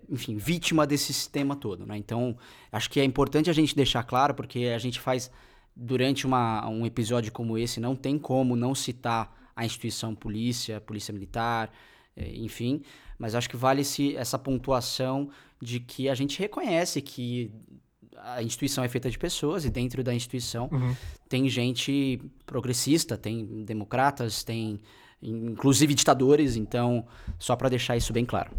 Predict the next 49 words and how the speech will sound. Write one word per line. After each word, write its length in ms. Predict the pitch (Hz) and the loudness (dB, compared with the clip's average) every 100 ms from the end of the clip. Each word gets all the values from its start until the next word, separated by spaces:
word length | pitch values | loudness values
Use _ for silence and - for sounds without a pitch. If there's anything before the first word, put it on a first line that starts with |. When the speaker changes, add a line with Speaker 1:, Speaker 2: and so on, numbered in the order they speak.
| - - - - | -4 -6 -14 4
Speaker 2:
Eu 80 | 151 | 6
acho 120 | 175 | 8
que 60 | - | 6
até 120 | 175 | 6
o 60 | 196 | 6
C-, 120 | - - | 4 4
o 160 | 160 | 4
César 420 | 147 143 151 135 | 6 6 8 6
acabou 300 | 123 139 131 | 4 2 0
falando 460 | 131 139 131 127 120 | 2 2 2 0 0
isso 360 | 123 127 120 113 - | 0 -2 -6 -10 -12
de 220 | 120 117 | -8 -6
um 180 | 117 117 | -6 -4
outro 280 | 120 - 131 | -6 -4 -4
modo, 400 | 123 120 143 123 | 2 4 4 -2
que 220 | - 143 | -2 -2
não 140 | 151 | -2
foi 140 | 147 160 | 0 2
nenhuma 220 | 165 175 | 4 2
crítica 380 | 175 170 - 170 | 2 0 4 4
velada 560 | 151 160 139 151 151 | 6 8 8 8 6
a 60 | 147 | 6
pessoas, 640 | - 156 - 131 123 110 | 4 0 2 2 2 0
então 420 | 117 113 - 131 135 _ - - _ - | -4 -6 0 0 -2 _ -20 -20 _ -2
principalmente 480 | 139 - 151 151 156 | 0 2 2 2 6
na 60 | |
hora 160 | 139 143 | 6 6
que 80 | 147 | 4
ele 80 | |
acabou 260 | 143 139 139 | 6 6 6
falando 380 | 147 139 139 147 | 6 4 4 2
sobre 280 | - 139 147 | 0 4 4
a 80 | |
polícia 400 | 135 143 139 - | 4 2 0 0
militar. 560 | 143 143 139 131 123 110 113 | 0 0 2 6 6 4 -6
Então, 300 | 120 127 135 | -2 2 2
acho 160 | - | 0
que 120 | - | 2
é 120 | 135 135 | 4 4
muito 240 | 139 139 | 2 2
mais 140 | 147 | 4
a 40 | 151 | 4
entidade, 540 | 143 151 135 127 117 | 0 4 6 6 6
a 20 | |
militarização 800 | 120 135 139 143 139 139 - 147 | 0 -2 2 2 4 2 2 2
da 100 | 156 | 2
polícia 480 | 147 139 120 147 - | 2 0 0 0 0
do 100 | 143 | -2
que 240 | - 147 | -2 -4